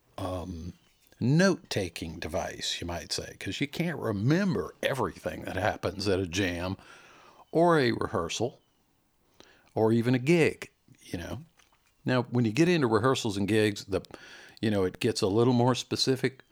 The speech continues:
but what I'm talking about here is you're not trying to make a recording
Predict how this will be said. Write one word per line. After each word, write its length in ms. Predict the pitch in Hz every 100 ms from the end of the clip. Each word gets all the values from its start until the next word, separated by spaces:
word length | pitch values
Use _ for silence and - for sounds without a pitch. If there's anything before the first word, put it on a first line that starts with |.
| -
but 140 | - 92
what 200 | 151 147
I'm 140 | 107
talking 420 | - 160 160 143
about 320 | 101 104 90 -
here 340 | 107 92 85 - - - -
is 520 | 107 101 92 87 - _ _ _ _ _ _ _ _ _ _ -
you're 120 | 139
not 180 | 170 165
trying 240 | - 147
to 60 | 117
make 240 | 113 117
a 40 | 104
recording 840 | 98 - - 139 127 104 95 92